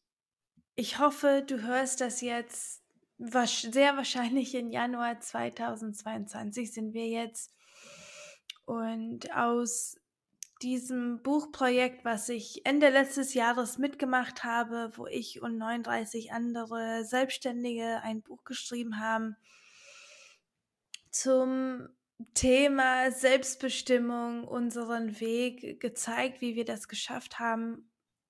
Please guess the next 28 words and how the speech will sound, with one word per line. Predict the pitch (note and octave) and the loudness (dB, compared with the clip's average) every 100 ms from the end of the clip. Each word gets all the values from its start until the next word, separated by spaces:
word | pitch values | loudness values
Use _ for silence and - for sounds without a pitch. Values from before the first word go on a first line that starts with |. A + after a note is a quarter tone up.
| _ _ - | _ _ -12
und | B3 - | -10 -6
ganz | - D#4+ D4+ - | -2 -2 -2 -4
viele | C4+ B3+ B3 | -2 -2 -2
Geschichten. | G#3+ B3 A3+ - - A3 A#3 A#3 _ _ - - - - - - _ - | -6 -4 -6 -10 -14 -12 -10 -14 _ _ -20 -20 -18 -16 -18 -20 _ -10
Und | A3+ A3+ A3+ | -8 -6 -6
daraus | A3+ A#3 A#3+ B3 A#3 A3+ | -4 -4 0 -2 -2 -6
ist | - A#3 A3 - - | -6 -6 -6 -10 -6
was | A3+ - | -6 -2
Großartiges | C#4+ D4 D4 A3+ A3 A3+ G#3+ G#3 A3+ | 0 0 2 0 0 -4 -6 -6 -6
entstanden | G#3+ - A3+ G#3+ A#3 A#3 | -6 -4 -4 -2 -2 -4
und | A3 A3 A3 G#3+ | -4 -4 -4 -4
ich | G#3+ G#3+ - | -6 -8 0
wollte | C4 C4+ C4 | 2 4 4
das | B3+ B3+ | 4 4
so | |
ein | B3+ | 2
bisschen | B3+ B3+ B3+ | 2 2 2
erweitern | A#3+ A3+ C4 D4 C#4 C4 C4 | 2 4 4 2 2 0 -2
und | B3+ B3 B3 A#3+ C4 | -4 -4 -4 -6 -6
die | B3+ | -4
Experten | A#3+ - - B3 B3 A#3+ | -2 -2 0 0 0 -4
zu | A#3+ | -4
meinem | A#3+ A#3 G#3+ | -4 -4 -2
Podcast | C#4 C#4 A#3 - | -4 -2 -6 -6
eingeladen, | G#3 G#3+ G#3+ G#3 G3+ G#3 A3+ A3+ | -4 -4 -4 -6 -4 -2 -2 -4
die | A#3+ G3+ | -6 -8
ich | - | -6
jetzt | A3 G#3+ - | -8 -6 -8